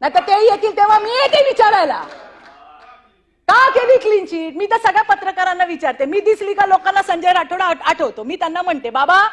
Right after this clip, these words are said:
कोण दिली क्लीन चिट? त्यांना विचारा कधीतरी. ते म्हणे, "ते येतच नाहीत."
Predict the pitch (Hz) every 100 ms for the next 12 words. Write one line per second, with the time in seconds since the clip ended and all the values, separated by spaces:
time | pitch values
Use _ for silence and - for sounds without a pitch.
0 | - - _ - 403 403 381 349 359 330
1 | 359 381 381 _ _ _ 277 294 330 339
2 | 381 480 480 415 415 415 392 _ _ 339
3 | 392 427 427 403 427 554 539 523 508